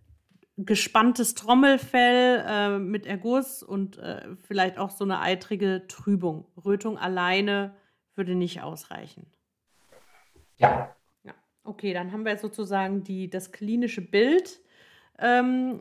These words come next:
Speaker 1: der Otitis media. Erreger hatten wir eben auch schon gesagt. Früher Pneumokokken, die, ähm, die impfpräventabel sind und deswegen jetzt heute nicht mehr so vorkommen.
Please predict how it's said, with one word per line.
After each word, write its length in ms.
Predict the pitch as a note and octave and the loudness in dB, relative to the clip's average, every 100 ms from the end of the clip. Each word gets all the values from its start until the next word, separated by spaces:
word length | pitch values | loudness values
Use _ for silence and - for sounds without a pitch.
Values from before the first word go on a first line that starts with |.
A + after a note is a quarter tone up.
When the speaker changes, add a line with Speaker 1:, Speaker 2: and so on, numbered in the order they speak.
| - | -6
Speaker 1:
der 500 | G#3+ B3 A#3+ A#3+ - | 0 4 4 2 -2
Otitis 480 | A#3 - A#3 A#3+ A#3+ | -6 -6 -6 -6 -4
media. 420 | A#3+ A#3+ A#3+ A#3 | 0 0 2 0
Erreger 600 | - G3 G3 A3+ A#3+ A3+ | 0 -4 -2 0 0 0
hatten 240 | A3 A3 | -2 -4
wir 140 | G3+ G3+ | -2 -2
eben 160 | F#3+ | -4
auch 160 | D#3 G3 | -8 -10
schon 260 | - G#3 F#3+ | -8 -8 -6
gesagt. 580 | F3+ F#3+ G3+ C4+ - | -6 -2 0 0 -4
Früher 380 | - _ B3 A#3+ | -20 _ -2 -2
Pneumokokken, 880 | A3 G#3+ F#3+ F3+ - B3 B3+ E4 F#4 F#4 - | -2 -4 -4 -4 0 0 0 -4 -4 -8 -12
die, 340 | G#3 G#3 G#3+ _ _ _ _ | -6 -6 -6 _ _ _ _
ähm, 400 | G3+ G3 G3 G3 F#3 G3 | -4 0 0 -4 -10 -8
die 240 | G#3 G#3 | -6 -2
impfpräventabel 960 | B3+ B3 - - A3 G#3+ G#3 G#3+ G3+ F#3 | -2 -2 -4 -2 0 0 0 0 0 -2
sind 340 | G3 C4 D#4 | -2 0 -2
und 120 | A#3 | -4
deswegen 420 | G#3 G#3 G#3+ G#3 | -6 -8 -6 -6
jetzt 200 | G3+ G3 | -6 -6
heute 280 | G3+ G3 G3+ | -6 -6 -4
nicht 240 | G#3 A3+ C4+ | -6 -6 -8
mehr 120 | C4 | -8
so 120 | C4 | -8
vorkommen. 720 | B3+ B3 B3 B3 B3+ C4 C4+ | -6 -4 -4 -2 -2 0 -2